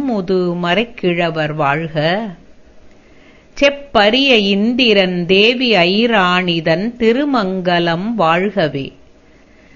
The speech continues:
சித்த வித்யாதரர் கிண்ணறர்கள் கனமான தேவதைகள் முழுதும் வாழ்க. சப்தகலை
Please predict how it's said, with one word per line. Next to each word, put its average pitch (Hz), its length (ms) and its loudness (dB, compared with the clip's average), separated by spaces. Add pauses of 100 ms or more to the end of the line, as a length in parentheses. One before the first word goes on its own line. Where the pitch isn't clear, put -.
(260)
சித்த 320 560 0
வித்யாதரர் 202 1200 2
கிண்ணறர்கள் 220 960 0
கனமான 202 920 0
தேவதைகள் 190 840 0
முழுதும் 185 600 0
வாழ்க. 165 460 -2 (1500)
சப்தகலை 262 840 2